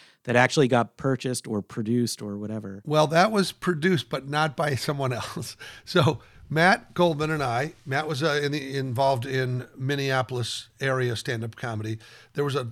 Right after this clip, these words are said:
Speaker 2: small theater there that was at that time called Club Ha Ha, I think, or the Ha Ha Club or something. <laughs> And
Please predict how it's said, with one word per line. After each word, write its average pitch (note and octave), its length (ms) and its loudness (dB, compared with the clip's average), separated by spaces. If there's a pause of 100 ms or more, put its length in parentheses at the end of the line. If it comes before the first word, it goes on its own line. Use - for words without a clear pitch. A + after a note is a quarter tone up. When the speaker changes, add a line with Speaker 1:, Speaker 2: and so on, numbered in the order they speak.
Speaker 2:
small E3+ 460 0
theater D#3 400 -2
there B2+ 260 2
that C3 160 -2
was B2 180 -4
at A2+ 180 -6
that C3 140 0
time F3+ 360 2
called C#3 420 -2
Club D3 300 -4
Ha C#3 260 2
Ha, C#3 280 -2
I D3 80 -4
think, D3+ 340 -6 (300)
or B2+ 80 -6
the A#2 100 -4
Ha C3 180 0
Ha C3+ 200 -2
Club C#3 320 -2
or C#3+ 80 -6
something. C3+ 400 -10 (220)
<laughs> - 220 -14
And C#3 260 4